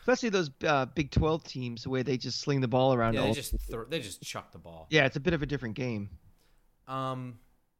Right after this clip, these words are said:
Speaker 2: what do you think this means for Kyler Murray? I mean, Kyler Murray is also a, a very talented quarterback.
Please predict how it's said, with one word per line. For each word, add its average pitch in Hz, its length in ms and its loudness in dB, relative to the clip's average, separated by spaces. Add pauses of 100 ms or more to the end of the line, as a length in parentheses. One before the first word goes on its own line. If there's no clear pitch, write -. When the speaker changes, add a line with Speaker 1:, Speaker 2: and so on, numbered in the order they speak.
(400)
Speaker 2:
what 151 140 -8
do 202 60 -6
you 190 60 -6
think 175 180 -8
this 156 180 -8
means 180 240 -4
for - 120 -8
Kyler 92 340 -6
Murray? - 320 -12
I 113 60 -10
mean, 127 140 -4
Kyler 185 280 4
Murray 143 240 -2
is 113 80 -4
also 113 340 -6
a, 101 260 -10
a 113 60 -12
very 123 340 -4
talented 117 480 -12
quarterback. 90 720 -12